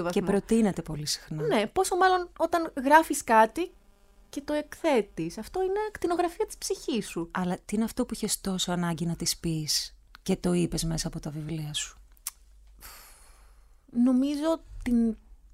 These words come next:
Speaker 2: ένα πα-, ένα βιβλίο, ας πούμε, που έχω πάρα πολύ τον εαυτό μου μέσα είναι το, ο, το πρώτο τελευταίο μου, «Τα χρώματα της Χλόης», που μιλάει για το people pleasing.
Speaker 1: Μμμ.
Speaker 2: Το,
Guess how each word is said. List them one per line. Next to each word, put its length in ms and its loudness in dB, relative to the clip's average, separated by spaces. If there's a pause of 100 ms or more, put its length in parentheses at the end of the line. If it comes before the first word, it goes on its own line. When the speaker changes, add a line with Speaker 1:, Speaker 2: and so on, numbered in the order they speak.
(800)
Speaker 2:
ένα 200 2
πα-, 160 2
ένα 140 4
βιβλίο, 240 2
ας 80 0
πούμε, 120 0
που 80 -2
έχω 140 -4
πάρα 220 0
πολύ 140 -4
τον 140 0
εαυτό 260 -2
μου 140 2
μέσα 260 0
είναι 260 0 (160)
το, 100 -2
ο, 500 0
το 80 -8
πρώτο 260 2
τελευταίο 320 0
μου, 60 -2
«Τα 80 -4
χρώματα 320 -2
της 140 -6
Χλόης», 380 -2
που 100 -8
μιλάει 260 -2
για 80 -4
το 100 -8 (100)
people 140 -4 (120)
pleasing. 320 -4 (360)
Speaker 1:
Μμμ. 480 -4
Speaker 2:
Το, 420 -2